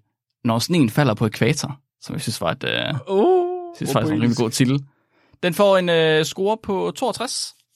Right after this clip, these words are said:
Speaker 1: som er, øh, en score, der er lige så høj som vores afsnit om fremtidens energi og nukleart hysteri.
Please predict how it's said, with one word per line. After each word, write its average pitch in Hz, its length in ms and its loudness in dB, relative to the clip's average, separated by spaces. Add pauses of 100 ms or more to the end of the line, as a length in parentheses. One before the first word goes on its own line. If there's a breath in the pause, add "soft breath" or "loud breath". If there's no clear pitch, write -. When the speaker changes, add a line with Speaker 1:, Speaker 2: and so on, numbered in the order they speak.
(500)
Speaker 1:
som 156 400 2
er, 127 260 4
øh, 113 360 2 (100)
en 123 120 0
score, 147 420 0
der 143 160 2
er 123 120 2
lige 127 180 0
så 185 140 0
høj 165 340 2 (100)
som 131 480 2
vores 117 280 2
afsnit 131 600 -2
om 196 680 0 (840)
fremtidens 202 680 2
energi 170 340 0 (100)
og 131 100 4
nukleart 135 420 2
hysteri. 135 540 -4